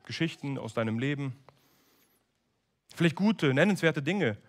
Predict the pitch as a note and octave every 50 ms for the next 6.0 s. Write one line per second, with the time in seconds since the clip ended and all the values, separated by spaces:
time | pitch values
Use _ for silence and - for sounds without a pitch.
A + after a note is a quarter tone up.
0 | - - - - - _ _ - A#2+ A#2+ A#2+ A2 B2 B2+ C#3+ F#3 F#3 D3+ B2+ G#2+
1 | - - A2+ G2+ - - A#2 G#2+ G2 - - _ _ _ - A#2+ A2 G#2+ G#2+ G#2+
2 | - - _ - A#2 B2+ B2+ B2+ B2+ B2 C3 B2 - - - - - A#2+ A#2+ C#3
3 | C#3+ F#3 A3 G#3 F3 C#3 C3 A#2 A#2+ C3 B2+ B2 A2+ A2 - - - D#3+ D#3 D3
4 | - D3 - C#3 B2+ C3 - - E3 F3 - - - D3+ C3+ C#3+ C#3+ C3+ B2+ C3
5 | - - - A#3+ A#3 F3 C3 A2+ - A#2 G#2+ A#2+ C#3+ D#3+ E3 B2+ - - - _